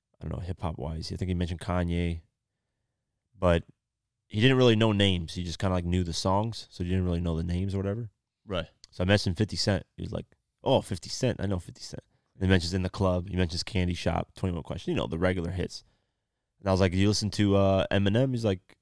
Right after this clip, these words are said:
Speaker 1: "Yeah, Eminem, you know, I know Eminem, but I don't," you know, he's like, "I don't really listen."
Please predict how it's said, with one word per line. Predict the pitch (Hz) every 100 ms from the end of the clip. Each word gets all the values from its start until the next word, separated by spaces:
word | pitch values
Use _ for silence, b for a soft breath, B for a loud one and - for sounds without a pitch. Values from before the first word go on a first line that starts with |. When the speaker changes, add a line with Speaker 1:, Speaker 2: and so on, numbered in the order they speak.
| _ _ -
Speaker 1:
"Yeah, | 139 143 135 135
Eminem, | 135 131 123 104 -
you |
know, | 107 95 92
I | -
know | 104 107
Eminem, | 98 95 92 95 101 _
but | 82
I | 80
don't," | 85 80 -
you |
know, | 82
he's | 82
like, | 80 -
"I |
don't | 76 64
really | 71 67
listen." | -